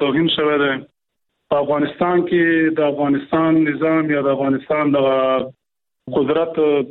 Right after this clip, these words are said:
د یو څو محدود کسانو په واک کې یا په اختیار کې ورکول. دا او دې ته ورته نور ډېرې ستونزې دي چې سړی پرې بحث وکړي. خو په مضمون کې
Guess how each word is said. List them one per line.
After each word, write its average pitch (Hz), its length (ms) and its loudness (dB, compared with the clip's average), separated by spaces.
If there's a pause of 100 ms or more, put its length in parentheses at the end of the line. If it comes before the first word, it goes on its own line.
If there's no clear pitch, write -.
(300)
د 151 100 0
یو 156 100 2 (100)
څو 196 120 2 (1000)
محدود 175 260 0 (100)
کسانو 160 400 0
په 151 120 0
واک 156 180 0
کې 143 460 0
یا 147 120 0
په 147 100 -4
اختیار 151 340 -2
کې - 140 -4
ورکول. 131 360 0 (640)
دا 202 140 2
او 214 140 0
دې 214 140 0
ته 202 140 0
ورته 202 220 -2 (600)
نور 214 140 2 (300)
ډېرې 208 240 0
ستونزې 165 360 2
دي 151 140 0
چې - 120 -8
سړی 151 240 0
پرې 156 200 0
بحث 165 200 -2
وکړي. 156 260 0 (500)
خو 156 120 -4
په 165 120 2
مضمون 196 280 0
کې 220 80 0